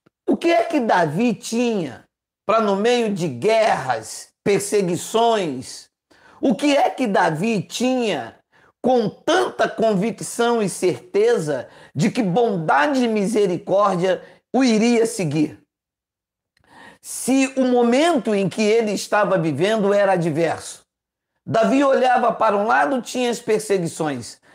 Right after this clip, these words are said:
Davi olhava para o outro, tinha as guerras. Davi olhava para o outro lado, tinha tantas situações adversas, a uma vida de certeza de que bondade e misericórdia o seguiria.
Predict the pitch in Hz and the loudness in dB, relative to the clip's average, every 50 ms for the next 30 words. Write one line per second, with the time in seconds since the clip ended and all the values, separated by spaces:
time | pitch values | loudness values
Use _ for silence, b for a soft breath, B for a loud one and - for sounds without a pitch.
0 | b b b 110 131 165 - 196 214 254 262 247 247 220 233 233 233 226 220 202 | b b b -2 0 0 0 2 2 2 2 2 2 2 2 2 4 2 2 2
1 | 202 196 - - 196 196 190 190 196 226 262 277 269 262 269 240 214 196 - - | 2 0 0 2 0 2 2 2 2 4 4 2 2 0 0 -4 -6 -6 -6 -6
2 | 233 220 214 202 180 143 135 127 131 180 - - - 175 113 101 - - - _ | -4 -4 -2 -2 -4 -6 -6 -2 0 0 2 2 0 -2 -6 -10 -12 -16 -20 _
3 | _ B B B B B B 160 240 233 208 226 269 269 254 254 214 233 240 247 | _ B B B B B B -2 0 2 2 2 2 4 4 4 4 4 4 4
4 | 240 226 202 220 202 196 - - 202 202 196 190 202 214 208 170 175 185 180 202 | 2 2 2 0 0 0 0 0 2 2 2 2 4 2 2 0 0 0 0 2
5 | 226 247 262 269 262 269 247 B B B B B - - - 247 262 262 240 220 | 2 2 2 0 0 -4 -6 B B B B B -16 -8 -2 0 0 2 2 0
6 | - - - 294 320 320 294 277 233 - - - 220 156 - 208 208 196 180 - | -2 -2 0 0 0 2 2 0 -2 -2 -2 -4 -6 -4 -2 0 2 2 0 0
7 | - 214 214 220 202 170 202 190 175 170 160 135 160 185 220 233 233 - 175 151 | -2 -4 -2 -2 -2 0 0 0 0 -2 -2 -2 0 0 0 0 0 -2 -6 -8
8 | - - B B B B 175 220 262 277 269 254 226 185 170 240 254 233 233 226 | -8 -10 B B B B 2 2 2 2 2 0 0 0 0 0 0 0 0 0
9 | 196 208 196 - - 214 170 - - - - 226 247 262 240 185 180 160 B B | 0 -2 -4 -2 -2 -2 -2 -2 -6 -4 0 2 2 2 2 2 0 -2 B B
10 | B B B 170 240 - 262 233 190 175 160 208 294 302 294 240 185 190 117 131 | B B B -2 0 0 0 -2 -2 -2 -2 0 0 0 0 -2 -6 -6 -8 -4
11 | 208 220 247 277 302 277 262 254 220 214 202 196 175 160 190 208 196 175 151 - | -2 0 2 2 0 0 -2 -4 -4 -2 -2 -2 -2 0 0 0 0 0 -2 -4
12 | - - 165 190 214 214 202 180 190 165 - - 196 165 160 147 156 185 208 196 | -2 0 0 0 0 0 -2 -4 -4 -4 -4 -6 -4 -4 -2 -2 -2 -2 -4 -6
13 | - - - | -8 -10 -18